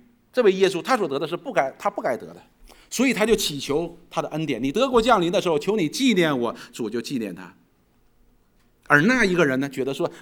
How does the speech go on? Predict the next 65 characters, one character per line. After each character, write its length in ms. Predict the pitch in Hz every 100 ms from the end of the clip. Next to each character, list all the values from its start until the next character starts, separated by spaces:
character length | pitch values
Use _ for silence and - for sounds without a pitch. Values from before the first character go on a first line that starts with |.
| - -
<laughs> 360 | - - _ _
大 100 | 165
家 100 | 151
彼 200 | 143 175
此 120 | -
彼 160 | 92 127
此， 240 | - - 78 _ _ _ _ _ _ _ -
所 100 | 214
以 60 |
我 140 | 247 156
们 100 | 151
不 100 | 165
要 120 | 220
做 160 | 202 165
那 100 | 170
个 80 | 123
强 240 | 107 92
盗， 240 | 101 95 _ _ _ _ _ _ _ _ _ _ _
我 100 | -
们 80 | 117
要 60 | 135
做 160 | 156
这 140 | 139 185
个 80 | 110
强 200 | 82 87
盗。 220 | 101 - _ _ _ _ _ _ _ _
我 100 | 143
们 120 | 185
要 80 | 170
认 200 | 247 220
识 120 | 123
到， 280 | 120 90 - - _ _ -
今 160 | 214
天 180 | 180 165
我 60 | 131
们 140 | 139
所 160 | 139 107
得 180 | 107
的 80 | 120
是 100 | 120
我 120 | 135
们 100 | 98
不 180 | 101 226
该 220 | 135 101
得 220 | 95 87 87
的。 220 | 92 - _ _ _ _ _ _ _ _ _ _ _ _ _ _ _ _ _ -
同 200 | 151 160
样， 260 | 220 170 -
我 120 | 143
们 100 | 180
的 60 | 185
救 200 | 262 196
主 140 | 139
耶 160 | 156 151
稣， 240 | 143 131
他 220 | - 220
得 140 | - 135
到 100 | 143
的 100 | 120
也 200 | 127 120
是 120 | 233
他 160 | 175 131
不 140 | 160
该 180 | 117
得 100 | 101